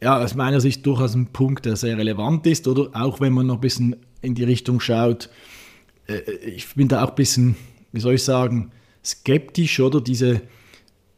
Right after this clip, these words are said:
ähm, dieser starke Fokus auf Loyalty und den Checkout, weil,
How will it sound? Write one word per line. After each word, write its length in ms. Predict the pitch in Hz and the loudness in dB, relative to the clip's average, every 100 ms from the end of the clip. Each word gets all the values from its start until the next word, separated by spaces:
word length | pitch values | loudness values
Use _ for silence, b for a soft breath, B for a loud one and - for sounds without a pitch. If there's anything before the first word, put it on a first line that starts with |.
| _ | _
ähm, 600 | 110 113 127 127 120 113 - | -10 -4 -2 0 -2 -2 -8
dieser 320 | 107 110 127 127 | -10 -2 0 0
starke 440 | - 110 127 131 | 0 0 2 0
Fokus 460 | - 123 123 131 117 | 0 0 2 0 0
auf 160 | 107 | -2
Loyalty 640 | 110 113 127 123 - 120 123 | 0 2 2 0 -2 -2 0
und 200 | 117 110 | -2 -2
den 140 | 104 | -4
Checkout, 640 | 135 151 - 127 143 139 | -2 -4 0 2 2 0
weil, 320 | 113 113 117 | 0 2 2